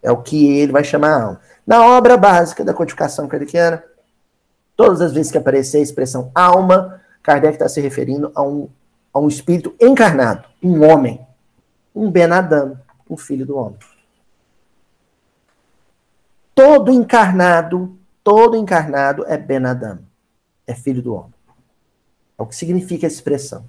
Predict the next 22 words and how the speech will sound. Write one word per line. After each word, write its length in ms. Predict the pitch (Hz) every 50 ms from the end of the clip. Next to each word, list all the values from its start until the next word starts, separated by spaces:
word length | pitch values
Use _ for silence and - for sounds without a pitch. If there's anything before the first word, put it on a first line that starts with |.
| _ -
o 80 | 139
espírito 460 | 147 151 - - - 202 214 196 -
que 40 | -
tá 140 | _ - 175
encarnado, 640 | 180 175 - 156 151 131 120 104 - - - _ _ _ _ _ _ _ _ _ _ _
tá 100 | - -
bom? 340 | 110 151 208 269 294 - - - - - _ _ _
Portanto, 1000 | - - 427 381 294 - - - 202 226 294 330 330 - - - - - 120 - - - _ _ _ _ _ _ _ _ _ _ _ _ _ _ _ _ _ _ _ _ _ _ _ _ _
nosso 300 | - 269 277 262 269 -
Senhor 180 | 254 254 254
Jesus 320 | 240 240 247 247 254 233 -
Cristo, 540 | - - 226 220 202 175 147 - - -
governador 500 | - 156 185 190 202 214 208 202 208 240
espiritual 460 | 240 240 - - 214 208 - 220 226 233
do 120 | 202 226
orbe, 640 | 220 208 202 190 175 156 135 123 - - 101 - - _ _ _ _ _ _ _ _ _ _ _ _ _
né? 340 | 127 165 247 302 320 311 - - _ _ _ _ _ _ _ _ _ _ _ _ _ _ _ _
Nós 140 | - 147 147
vamos 200 | 160 202 214 202
convencionar 760 | - 233 220 208 226 233 226 226 - 226 220 208 214 233 262
assim, 600 | 285 285 - - - 185 170 156 139 120 127 113 - _ _ _ _ _ _ _ _ _ _ _ _ _ _ _ _ _ _ _ _ _ _ _ _ _ _ _ _ _
né? 200 | - 117 - -